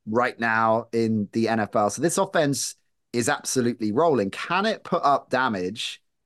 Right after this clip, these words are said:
against the Cowboys, who, of course, love playing man, love statistically?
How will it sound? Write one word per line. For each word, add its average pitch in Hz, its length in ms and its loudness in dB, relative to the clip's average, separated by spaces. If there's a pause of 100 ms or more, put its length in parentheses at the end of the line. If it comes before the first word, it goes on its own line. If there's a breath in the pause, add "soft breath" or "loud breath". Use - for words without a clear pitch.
(760)
against 131 760 -2 (440)
the 113 200 -2
Cowboys, 104 560 -2
who, 120 160 0
of 107 100 0
course, 117 360 0
love 131 240 0
playing 110 340 -2
man, 117 400 0 (440)
love 113 640 0
statistically? - 840 -4